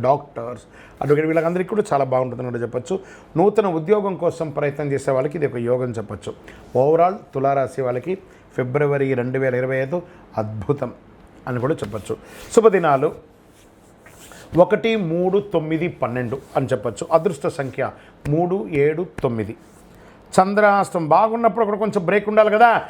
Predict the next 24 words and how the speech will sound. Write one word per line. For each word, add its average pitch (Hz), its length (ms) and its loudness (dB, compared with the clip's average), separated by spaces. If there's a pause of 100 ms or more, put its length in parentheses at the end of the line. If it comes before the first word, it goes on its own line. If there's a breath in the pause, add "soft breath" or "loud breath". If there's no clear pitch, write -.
(320 loud breath)
చంద్రాష్టమ 254 760 4
దినాలు 233 380 4
అనుకుంటే 226 260 2
ఫిబ్రవరి 226 540 4
ఆరవ 214 520 6
తారీఖున 208 460 4
సాయంత్రం 196 520 2
నుండి 214 320 0 (280 loud breath)
ఎనిమిదవ 247 480 6
తారీఖున 233 460 4
రాత్రి 214 360 6
వరకు 220 240 4
చంద్రాష్టమం 202 640 2
ఉంటుంది. 190 240 -4
కాబట్టి 196 500 2 (260 loud breath)
ఈ - 20 -2
రెండున్నర 190 500 2
రోజులు 190 340 0
జాగ్రత్తగా 170 680 2
ఉండండి, 160 600 -4 (100)
జాగ్రత్తగా 147 640 -2
ఉండండి, 151 240 -4
జాగ్రత్తగా 143 440 0
ఉండండి. 139 300 -4